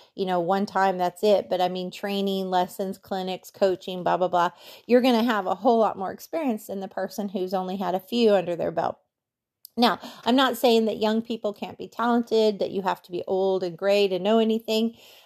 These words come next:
I think that there's an advantageous of both. You know, sometimes it's nice to have a fresh, uh, look at things, and sometimes it's nice to have experience. But I know when I'm picking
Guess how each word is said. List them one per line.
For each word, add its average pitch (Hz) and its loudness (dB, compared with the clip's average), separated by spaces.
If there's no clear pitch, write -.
I 214 2
think 240 0
that 208 -2
there's 202 0
an 190 -6
advantageous 202 -4
of 185 -2
both. - -2
You 190 -8
know, 175 -4
sometimes 208 0
it's 196 -6
nice 196 -4
to 220 -10
have 202 0
a 190 2
fresh, - -4
uh, - -6
look 202 0
at - -8
things, 240 0
and 220 -2
sometimes 226 -2
it's 254 -6
nice 233 -6
to 233 -4
have 208 0
experience. 202 -2
But 208 4
I 208 6
know 220 2
when 202 0
I'm 208 -2
picking 208 -6